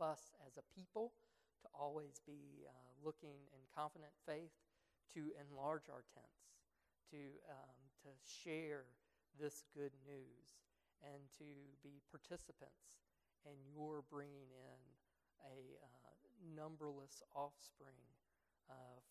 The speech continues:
that will cover the entirety of the earth, um, as you establish your everlasting bride, uh, your church.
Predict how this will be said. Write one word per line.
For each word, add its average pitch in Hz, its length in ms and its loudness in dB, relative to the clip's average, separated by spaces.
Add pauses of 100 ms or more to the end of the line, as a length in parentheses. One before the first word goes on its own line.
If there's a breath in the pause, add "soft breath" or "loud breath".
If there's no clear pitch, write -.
(220)
that 143 160 0
will 139 200 -4 (100)
cover 135 380 -4 (520 soft breath)
the 135 120 -6
entirety 131 760 -2 (160)
of 139 120 -18
the - 120 -16 (160)
earth, - 240 -18 (360)
um, 127 120 -14 (160)
as 127 240 -18
you 147 240 -8
establish 123 640 -10 (600 soft breath)
your 139 440 -4
everlasting 131 760 -4 (120)
bride, 120 480 -14 (480 soft breath)
uh, 123 240 -8
your 127 240 -10
church. - 560 -14